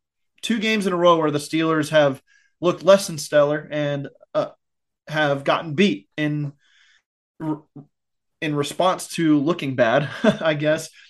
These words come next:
beating themselves a little bit, not making the plays when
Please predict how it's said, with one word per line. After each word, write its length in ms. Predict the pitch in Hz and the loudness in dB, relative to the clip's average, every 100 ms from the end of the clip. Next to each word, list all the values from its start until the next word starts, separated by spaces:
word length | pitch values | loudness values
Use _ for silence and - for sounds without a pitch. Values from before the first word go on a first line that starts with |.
| - | -2
beating 320 | 180 214 220 | 2 2 2
themselves 580 | 214 214 - 185 190 185 | 0 0 4 6 6 4
a 60 | 180 | 0
little 180 | 180 | 0
bit, 140 | 180 160 | 0 0
not 200 | 160 180 | -2 0
making 260 | 185 190 | -4 -6
the 60 | 180 | -10
plays 380 | - 175 165 151 | -2 0 0 -2
when 320 | 170 170 | -4 -4